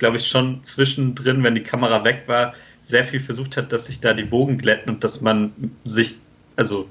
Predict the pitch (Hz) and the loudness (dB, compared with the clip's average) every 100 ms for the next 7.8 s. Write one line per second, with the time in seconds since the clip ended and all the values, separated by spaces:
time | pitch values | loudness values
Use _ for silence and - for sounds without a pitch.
0 | - - - 110 113 143 131 135 - 110 | -16 -10 -6 0 2 2 2 0 -4 -2
1 | 113 113 117 117 117 113 110 107 - 107 | 0 0 0 -2 -2 0 0 0 -6 0
2 | 110 135 107 104 98 101 98 95 95 - | 2 2 0 0 -2 -2 -2 -2 -2 -4
3 | - 104 95 107 101 98 - - - _ | -6 -6 -2 2 4 2 -6 -20 -20 _
4 | - 131 131 131 139 - 139 139 120 120 | 0 4 4 4 2 2 2 2 4 4
5 | 117 - 135 131 131 - _ _ _ _ | 4 0 -2 -2 -4 -12 _ _ _ _
6 | _ _ _ - 113 110 107 - _ - | _ _ _ 2 4 4 2 -4 _ -14
7 | 113 - 135 135 135 135 131 | -12 -6 -6 -6 -6 -6 -10